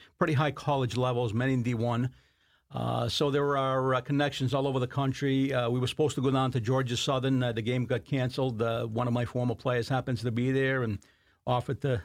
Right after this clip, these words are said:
to bring us down. Um, and there are others, um, you know, schools like, uh, you know, Duke and, and Clemson, uh, you know, there's relationships with the coaches. And so there, there'll be some great opportunities as, uh, you know, as we get our feet wet and, and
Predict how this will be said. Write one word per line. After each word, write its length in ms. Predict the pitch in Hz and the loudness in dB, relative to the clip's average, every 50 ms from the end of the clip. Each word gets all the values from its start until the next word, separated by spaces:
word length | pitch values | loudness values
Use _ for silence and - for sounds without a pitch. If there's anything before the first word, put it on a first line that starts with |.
| - _ _ | -8 _ _
to 80 | - 123 | -6 -4
bring 240 | 98 151 139 123 120 | -2 -2 0 0 -2
us 100 | 104 101 | -2 -2
down. 380 | 110 123 127 127 131 143 143 | 0 0 0 0 0 -2 -2
Um, 420 | - - 120 113 117 113 110 110 - - - - - - - - _ - - 202 - - - | -4 -4 -4 -2 -2 0 -2 -2 -4 -6 -12 -20 -20 -20 -20 -20 _ -16 -16 -16 -16 -14 -10
and 360 | - - 147 135 135 156 156 | -8 -6 -4 0 0 2 2
there 120 | 151 156 | 4 2
are 160 | 151 143 143 | 2 2 0
others, 340 | 143 139 113 110 98 - - - 131 135 | 0 -2 -4 -6 -8 -10 -12 -14 -14 -12
um, 440 | 135 120 117 117 117 123 123 123 113 131 | -8 -8 -6 -4 -4 -4 -4 -2 -2 0
you 60 | 131 | 0
know, 60 | 123 | 0
schools 420 | 113 - - 143 135 139 135 117 117 | 0 -2 -2 0 0 0 0 0 0
like, 400 | 123 127 131 123 - - - 147 | 0 0 0 -2 -4 -4 -4 -2
uh, 360 | 139 131 127 123 123 120 117 113 | -2 0 0 -2 -2 -2 -2 -2
you 80 | 127 | -2
know, 100 | 127 123 | 0 0
Duke 480 | 113 104 92 - 135 147 131 123 - - | -2 -2 -2 0 0 0 0 -2 -4 -2
and, 240 | 131 123 120 117 120 | -2 0 0 -2 -2
and 140 | 123 120 101 | -2 -4 -4
Clemson, 760 | - - 139 135 139 131 101 110 131 127 127 127 127 127 120 | -2 -2 0 0 2 0 0 0 0 0 0 -2 -2 -4 -4
uh, 440 | 120 123 127 127 127 127 131 127 123 | -4 -4 -4 -4 -4 -4 -4 -2 -2
you 80 | 123 | -2
know, 100 | 127 123 | -2 0
there's 140 | 113 117 110 | 0 0 0
relationships 640 | 117 123 127 127 117 - 120 107 - 131 117 - 131 | 0 2 0 0 0 0 -2 -2 -2 -2 -2 -2 -4
with 100 | 127 113 | -4 -4
the 80 | 117 | -2
coaches. 540 | 107 - 143 131 127 - 131 131 123 113 101 | -2 0 0 0 0 -2 -2 -2 0 0 -2
And 200 | 117 113 110 101 - - _ _ _ _ _ _ _ | -2 -2 -2 -2 -6 -10 _ _ _ _ _ _ _
so 220 | - - 147 139 | 0 0 2 2
there, 120 | 131 147 156 | 2 0 0
there'll 220 | 127 120 156 156 | 2 2 0 2
be 200 | 135 160 156 151 | 4 4 2 2
some 200 | 139 - 147 135 | 2 0 0 0
great 220 | 123 135 143 143 143 | 0 2 2 2 2
opportunities 720 | 143 139 - 135 127 - 135 135 135 135 131 131 127 104 | 0 -2 -4 -6 -4 0 0 2 2 2 2 0 0 0
as, 280 | 120 123 120 101 98 101 | 0 0 -2 -2 -2 -2
uh, 200 | 127 123 120 120 123 - | 0 0 0 -2 -4 -4
you 120 | - 139 | -2 0
know, 40 | 131 | 0
as 100 | 127 120 | 2 2
we 80 | 131 131 | 0 0
get 120 | 127 143 | 0 0
our 80 | 139 127 | 0 0
feet 240 | - - 147 131 - | 0 -2 -2 0 0
wet 240 | 127 135 135 139 | 0 0 2 0
and, 200 | 131 131 127 113 | 0 0 -2 -2
and 200 | 110 120 113 104 | 0 -2 -2 -2